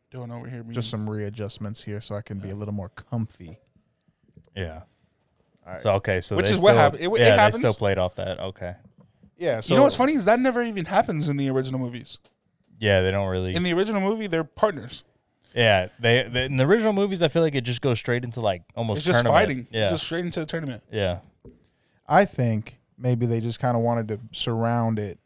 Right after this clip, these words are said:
Speaker 2: and kinda build it from the ground up for next movies.
Speaker 1: Yeah, apparently there's supposed to be four movies.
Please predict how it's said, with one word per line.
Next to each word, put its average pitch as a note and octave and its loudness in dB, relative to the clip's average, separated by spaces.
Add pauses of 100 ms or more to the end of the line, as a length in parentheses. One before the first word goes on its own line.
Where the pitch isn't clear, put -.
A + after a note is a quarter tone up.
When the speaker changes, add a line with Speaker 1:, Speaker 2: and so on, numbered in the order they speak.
(160)
Speaker 2:
and A#2 -6
kinda B2 -2
build A#2 -2
it G#2+ -8
from A2+ -6
the A2 -6
ground A2 -2
up A2 -2
for - -10
next A2 -6
movies. G2 -14 (240)
Speaker 1:
Yeah, C#3+ 2
apparently F3+ -2
there's D3 0
supposed - -4
to D#3 -4
be C3+ 0
four D3 0
movies. C3+ -4